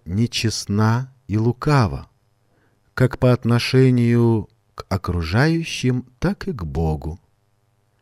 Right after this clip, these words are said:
Гораздо проще посвятить себя на служение Богу, подолгу молиться и читать Библию, чем научиться кротости и смирению.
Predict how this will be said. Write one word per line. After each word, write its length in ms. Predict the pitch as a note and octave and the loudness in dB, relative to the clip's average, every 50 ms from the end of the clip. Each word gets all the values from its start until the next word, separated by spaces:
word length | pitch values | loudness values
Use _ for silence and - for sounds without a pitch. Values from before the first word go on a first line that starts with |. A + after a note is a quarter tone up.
| _ _ _ _ _ _ _ _ _ _ _ _ _ _ _ _ _ _ - | _ _ _ _ _ _ _ _ _ _ _ _ _ _ _ _ _ _ -2
Гораздо 540 | G2+ A2 C3 D3 F#3+ A3 G#3+ F3 D3+ D#3+ D3+ | 2 4 6 6 6 4 2 2 2 0 0
проще 800 | - - B2+ D3+ G3 G#3+ G3+ - - - - - A2 G#2 F#2+ F2 | 2 2 4 6 6 6 4 2 -2 -4 -4 0 0 0 0 0
посвятить 680 | _ - A#2 - - A2+ A#2+ C3+ C3 - G#3+ A3 - | _ -4 -4 -2 -2 -2 -2 -2 -2 -2 -4 -4 -4
себя 580 | - - - B2+ A#2 A2 B2+ C3 C3+ C3 A#2+ - - | -6 -4 -2 0 2 4 4 6 6 4 2 0 -4
на 160 | F#2+ G#2+ A2 | -4 -4 -4
служение 760 | - - - G#2+ G#2+ G2+ G#2+ B2+ C3 B2+ A#2 A2+ G#2 G2+ F#2 | -4 -4 -2 -2 0 2 4 4 4 4 4 2 0 -2 -2
Богу, 580 | D#2+ D#2 D#2+ A2+ D#3 F3+ E3 A2+ E2 C#2 - - _ _ _ _ _ _ _ _ _ _ _ _ _ _ _ _ _ _ _ | -4 -2 0 2 2 2 0 -2 -4 -8 -12 -12 _ _ _ _ _ _ _ _ _ _ _ _ _ _ _ _ _ _ _
подолгу 640 | - G2 G#2+ G2 F#2 B2 C3+ C#3 C#3 C3 A2+ A#2 A2+ | -2 -2 0 2 4 6 6 6 6 6 4 2 2
молиться 880 | G#2+ G#2 G2+ G2+ G#2 B2 C3+ C3 C3+ - - - - G2 F#2+ F2+ E2 - - | 4 4 2 2 2 0 0 -2 -4 -8 -12 -8 -4 -4 -2 -2 -4 -6 -8
и 100 | F2+ F2 | -10 -10
читать 500 | - - - G#2 - - A2 G2 E2+ D#2+ | -8 -6 -6 -4 -2 0 0 0 0 -4
Библию, 800 | D2 D#2+ A#2 E3+ F#3 F3+ B2 F2+ E2 D#2 D2+ C#2 B1+ A#1 - - _ _ _ _ _ _ _ _ _ _ _ _ _ _ _ _ _ _ _ _ _ _ | -4 -4 -2 0 0 0 0 -2 -2 -4 -4 -4 -6 -10 -12 -16 _ _ _ _ _ _ _ _ _ _ _ _ _ _ _ _ _ _ _ _ _ _
чем 420 | - - - - A2+ B2+ C3 B2 | -10 -4 0 2 2 2 2 2
научиться 1120 | A#2 A2 G#2 G2 F#2 F2 - - - G2+ G2 G2+ F#2+ - - - - - G2 F2 E2 D#2 - _ _ | 2 2 2 0 -2 -4 -6 -6 -4 -2 -2 -2 -2 -4 -8 -8 -6 -2 -2 -2 -2 -4 -6 _ _
кротости 1120 | - F2+ F2 G#2 C3+ F#3 G3 - - E3 E3 - - - - - - C3+ C3 C3+ C3+ - - _ _ _ _ | -4 -2 2 2 2 2 0 -2 -6 -8 -8 -8 -10 -16 -14 -10 -8 -6 -6 -6 -8 -10 -16 _ _ _ _
и 100 | A2+ A#2 | -6 -4
смирению. 1000 | - - - - F2+ F2 F2 F2 E2+ G2 A2 A2+ A2 G2 E2+ C2+ A1+ G#1 - | -4 -4 -6 -6 -4 -4 -2 -2 0 2 2 2 0 -2 -4 -8 -10 -12 -16